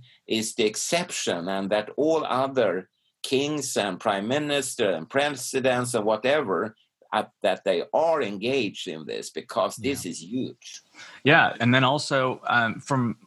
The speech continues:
Speaker 2: my understanding as well, there is a, also a connection between E M F stress and autism and Alzheimer's disease. And
Speaker 1: Yeah,
Speaker 2: so
Speaker 1: true.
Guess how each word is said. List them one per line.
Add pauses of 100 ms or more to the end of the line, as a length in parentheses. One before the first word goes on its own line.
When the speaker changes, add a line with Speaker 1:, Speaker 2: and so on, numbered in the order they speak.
(260)
Speaker 2:
my
understanding
as
well, (300)
there
is
a,
also
a
connection (260)
between (300)
E
M
F
stress (300)
and (140)
autism (480)
and
Alzheimer's
disease. (420)
And
Speaker 1:
Yeah,
Speaker 2:
so
Speaker 1:
true.